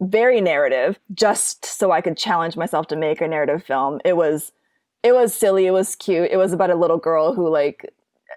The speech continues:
sneaks into her neighbor's house to, like, steal back the unknown like, a, a, a gnome, like, figurine that was, like, the Minnesota Vikings.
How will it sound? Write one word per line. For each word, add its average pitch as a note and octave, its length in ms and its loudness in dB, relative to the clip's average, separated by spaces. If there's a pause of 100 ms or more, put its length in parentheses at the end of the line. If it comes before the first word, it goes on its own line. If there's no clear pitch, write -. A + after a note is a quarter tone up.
sneaks F#3+ 340 -4
into F3+ 200 -2
her F#3 120 0
neighbor's D#3 380 0
house D3+ 300 -2
to, E3 100 -6
like, D3+ 260 -2
steal D#3+ 360 -2
back D3 260 -2
the D#3+ 160 -4
unknown D3+ 640 -4 (400)
like, G#3+ 180 2
a, G#3+ 220 2
a, F#3 240 2
a G3 120 2
gnome, F3 440 0
like, E3+ 200 0
figurine D#3 680 -2 (100)
that D#3 120 2
was, D#3 160 0
like, E3 120 -2
the D#3+ 80 -4
Minnesota D#3 380 -2
Vikings. C#3 520 -4